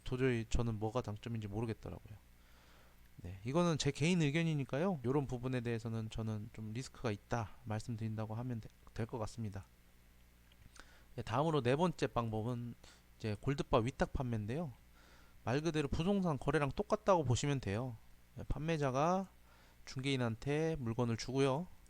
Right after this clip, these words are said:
중개인은 자기 플랫폼에 이제 골드바 매물을 올립니다.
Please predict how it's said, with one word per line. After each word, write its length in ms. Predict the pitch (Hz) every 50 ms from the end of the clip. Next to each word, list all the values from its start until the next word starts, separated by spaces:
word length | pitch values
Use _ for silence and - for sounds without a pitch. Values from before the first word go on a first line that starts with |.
| - - - - - - - - - - - - -
중개인은 760 | - - 123 127 127 135 123 117 120 135 156 170 180 185 175 -
자기 300 | - - 101 101 110 107
플랫폼에 800 | - - - 165 160 - - - 113 117 127 143 160 165 170 - - - - - - - - - - - - - - - - - -
이제 120 | 107 107 104
골드바 520 | - - 123 131 127 - - - 113 104
매물을 380 | 95 110 120 139 160 170 143 120
올립니다. 500 | 113 117 127 135 131 123 - 107 104